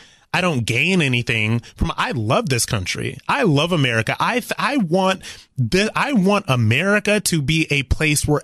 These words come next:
everyone is safe. Um, it, it, regardless whether you live in the big cities or the suburbs, um, regardless of the color of your skin, um, I want everybody to be safe. I want everybody to have,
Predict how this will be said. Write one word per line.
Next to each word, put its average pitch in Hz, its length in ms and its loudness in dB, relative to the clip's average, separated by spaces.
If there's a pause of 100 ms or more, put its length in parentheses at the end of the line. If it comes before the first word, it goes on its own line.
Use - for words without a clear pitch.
(140)
everyone 175 640 2
is 104 160 0
safe. - 540 -4 (380)
Um, 151 280 0
it, 180 220 -2
it, 180 120 0
regardless 165 640 2
whether 143 160 0
you 131 120 2
live 131 200 0
in 131 100 2
the 127 60 2
big 120 240 -2
cities 117 340 0
or 113 80 0
the 98 80 -2
suburbs, - 640 -4 (380)
um, 151 260 0
regardless 190 440 0
of 147 80 -2
the 139 40 -2
color 127 280 0
of 104 80 -4
your 104 100 2
skin, - 480 -4 (320)
um, 160 240 0
I 247 120 0
want 185 280 -2 (160)
everybody 175 540 0
to 120 100 2
be 110 180 0
safe. 117 400 -2
I 165 120 -2
want 139 240 0 (120)
everybody 175 640 0
to 147 220 -2
have, 131 420 -2